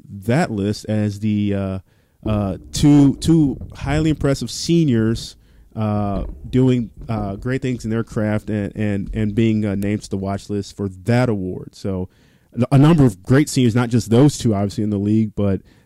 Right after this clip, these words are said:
uh, it's a great honor for those two to be, uh, attached to that, uh, award as well. And we'll see,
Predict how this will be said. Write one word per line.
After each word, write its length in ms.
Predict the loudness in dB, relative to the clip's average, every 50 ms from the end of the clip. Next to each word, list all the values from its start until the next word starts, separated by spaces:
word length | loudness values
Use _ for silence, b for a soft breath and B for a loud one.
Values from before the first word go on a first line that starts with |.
| b -2
uh, 60 | 0
it's 100 | 0 2
a 40 | 4
great 180 | 4 6 6 6
honor 200 | 4 2 2 0
for 120 | -2 0
those 260 | 0 0 0 0 -2
two 220 | -4 -4 -4 -2 -2
to 100 | -2 -4
be, 440 | -2 -2 -2 0 -2 -2 -4 -4 -4
uh, 320 | -4 -4 -4 -4 -6 -6 -8
attached 360 | -8 -6 -4 -4 -4 -4 -6
to 80 | -8 -4
that, 340 | -2 -2 -2 -2 -4 -6 -10 _ _
uh, 120 | -12 -8 -6
award 380 | -6 -4 -2 -2 -2 -2 -2
as 100 | -4 -4
well. 220 | -4 -2 -2 -2 -2
And 100 | -4 -6
we'll 80 | -8
see, 460 | -10 -8 -4 -2 -2 0 -2 -4 -6